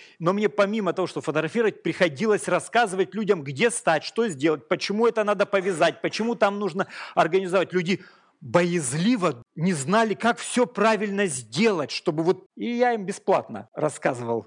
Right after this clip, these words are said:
как это нужно сделать. И иногда, м, я видел, как это делают какие-то пожилые бабульки, которые строго следят за тем, чтобы все правильно, э, соблюдалось. И люди тогда с чувством внутреннего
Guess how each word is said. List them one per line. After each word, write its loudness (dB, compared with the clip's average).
как 0
это -6
нужно -6
сделать. -2
И -4
иногда, -2
м, -12
я 0
видел, -4
как -6
это -2
делают -2
какие-то -10
пожилые -2
бабульки, -2
которые -2
строго 2
следят -2
за 0
тем, -2
чтобы -6
все -4
правильно, -6
э, -14
соблюдалось. -2
И -4
люди -2
тогда 0
с -12
чувством -6
внутреннего -6